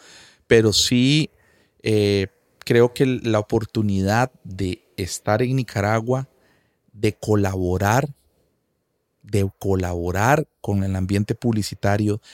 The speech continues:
de colaborar a que las cosas se hagan cada vez mejor, de colaborar a que en algún momento inclu-, inclusive, eh, el trabajo resaltara o inclusive que se hicieran, como he hecho varias y como hicimos varias,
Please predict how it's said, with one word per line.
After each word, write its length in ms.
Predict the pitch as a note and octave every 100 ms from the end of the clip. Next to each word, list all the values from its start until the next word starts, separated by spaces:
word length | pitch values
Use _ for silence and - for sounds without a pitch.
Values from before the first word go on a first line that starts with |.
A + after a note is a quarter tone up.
| - -
de 220 | G#2 G2+
colaborar 880 | - G2+ F#2 F2+ F2+ F#2 C3+ E3 -
a 100 | A2
que 140 | G#2+ G#2
las 160 | F#2+ -
cosas 320 | A#2 A#2 A#2
se 120 | G#2
hagan 180 | G#2+ A2
cada 220 | - G2+
vez 160 | G2+ G2
mejor, 440 | G2 - F#2+ G2 - - - _
de 180 | A2+ -
colaborar 840 | G#2+ F#2+ F#2+ F#2+ F#2+ G#2+ C#3+ D3+ - _ -
a 120 | A2
que 140 | - A2
en 120 | F#2+
algún 240 | F#2+ A2
momento 440 | B2+ A#2+ A#2 A#2 C3
inclu-, 280 | B2 A2+ G2
inclusive, 800 | G#2+ - F#2+ - A2 A#2 B2+ B2+ - - _ -
eh, 200 | G#2+ G#2
el 220 | G2+ F#2+
trabajo 640 | - G2 G2+ G#2 A2 B2 B2+ _ _ _ _ _
resaltara 1000 | G#2 A2+ - G2 E2+ - C3+ D#3+ A2+ C3 - _ _
o 140 | A2
inclusive 800 | A2+ G#2 A2 - - A#2 B2+ C#3+ - _
que 140 | - -
se 120 | G#2
hicieran, 380 | - G2+ G2+ -
como 360 | - F#2+ F#2+ F#2+
he 100 | G#2
hecho 240 | A2 C3
varias 380 | B2+ A2+ A#2+ A#2
y 40 |
como 180 | G#2+ F#2+
hicimos 380 | F2 F#2+ G2 A2
varias, 440 | B2 A2 A#2 -